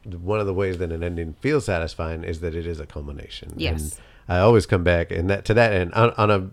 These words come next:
Speaker 1: on a very, like, we were talking about how beginnings, it's dangerous to throw all the characters on the page in the first chapter,
Speaker 2: Mm-hmm.
Speaker 1: and how you could get away with that in a movie or a comic book because there's a visual cue that you can go from.
Speaker 2: Mm-hmm.
Speaker 1: You know, The Godfather famously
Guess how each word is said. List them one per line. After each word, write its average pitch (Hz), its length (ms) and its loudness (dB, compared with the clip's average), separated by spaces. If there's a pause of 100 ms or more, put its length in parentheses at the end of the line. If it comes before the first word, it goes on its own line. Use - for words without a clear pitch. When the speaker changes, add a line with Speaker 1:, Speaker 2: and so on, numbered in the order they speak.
(160)
Speaker 1:
on 98 80 -2
a 98 40 -2
very, 113 220 2
like, 92 460 -2
we 117 120 -4
were 127 80 -4
talking - 300 -10
about 87 200 -4
how 82 300 -4 (460)
beginnings, 90 480 0
it's 82 160 -10
dangerous 87 440 -2
to - 80 -10
throw 80 200 -4
all 73 160 -6
the 73 80 -6
characters 78 420 -6
on 78 80 -6
the 73 80 -8
page 78 300 -6
in 73 60 -8
the 71 60 -10
first - 260 -12
chapter, 82 360 -8
Speaker 2:
Mm-hmm. 151 460 0
Speaker 1:
and 87 120 -2
how 82 140 0
you 82 220 -4
could 82 180 -6 (140)
get 87 160 0
away 80 240 0
with 92 140 -4
that 98 200 2
in 98 120 0
a 90 60 0
movie 92 340 -2
or 82 120 0
a 82 40 -4
comic 117 340 -4
book 120 240 -4
because 90 240 -4
there's 85 180 -2
a 80 60 -8
visual 90 400 -4
cue 104 400 -4
that 98 160 -6
you 101 100 -6
can 98 120 -8
go 98 180 0
from. 95 460 -4
Speaker 2:
Mm-hmm. 156 460 -2
Speaker 1:
You 87 60 -6
know, 80 120 -4
The 73 80 -8
Godfather 78 460 -4
famously 78 640 -8